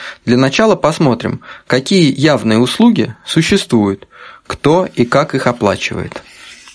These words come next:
Многоквартирные дома. Два-четыре рубля с квадратного метра жилой площади. По квитанции через единый расчетный центр.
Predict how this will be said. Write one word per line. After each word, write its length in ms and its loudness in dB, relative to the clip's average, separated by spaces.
Многоквартирные 880 2
дома. 440 0
Два-четыре 1200 2
рубля 380 2
с 80 -8
квадратного 500 0
метра 380 2
жилой 280 2
площади. 640 -2
По 80 0
квитанции 540 0
через 260 2
единый 380 2
расчетный 480 -2
центр. 480 -6